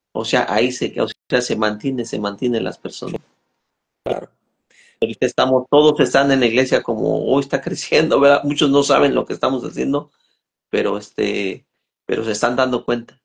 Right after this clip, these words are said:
Speaker 1: Ellos mismos dicen, este, "Necesitamos, este, más sillas, necesitamos ver qué vamos a hacer con los niños". O sea, son problemas, pero son buenos problemas.
Speaker 2: Buenos,
Speaker 1: Mm.
Speaker 2: problemas buenos. Sí, sí.
Speaker 1: Buenos.
Speaker 2: Es gracioso eso que vos comentaste, que ya no reconoces a nadie, ¿no?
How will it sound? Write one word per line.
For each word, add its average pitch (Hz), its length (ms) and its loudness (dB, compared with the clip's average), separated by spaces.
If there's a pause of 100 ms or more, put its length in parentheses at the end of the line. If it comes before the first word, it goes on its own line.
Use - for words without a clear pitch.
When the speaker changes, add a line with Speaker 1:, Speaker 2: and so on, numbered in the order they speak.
Speaker 1:
Ellos 135 220 4
mismos 131 260 0
dicen, 107 300 -8
este, 101 340 -8
"Necesitamos, 120 580 -4
este, 107 340 -6
más 110 260 -2
sillas, 117 400 -2
necesitamos 110 400 -4
ver 107 160 0
qué 113 120 -2
vamos 110 280 -4
a 101 40 -12
hacer 117 360 -2
con 110 120 -2
los 107 160 -2
niños". 113 680 -4 (380)
O - 80 -8
sea, 110 560 0
son 156 240 0
problemas, 160 500 2
pero - 240 0
son 123 220 -2
buenos 123 240 -4
problemas. 104 300 -6
Speaker 2:
Buenos, 143 460 -4 (260)
Speaker 1:
Mm. 117 80 -6
Speaker 2:
problemas 151 460 -4
buenos. 143 400 -8 (420)
Sí, - 160 -14
sí. 104 40 -6
Speaker 1:
Buenos. - 500 -4 (720)
Speaker 2:
Es 139 120 -6
gracioso 175 480 -4
eso 156 160 -14
que 127 100 -10
vos 127 140 -10 (100)
comentaste, 123 580 -10
que 123 80 -18
ya 135 160 -12
no 135 100 -10
reconoces 123 560 -10
a 120 80 -8
nadie, 123 300 -4
¿no? 127 220 -8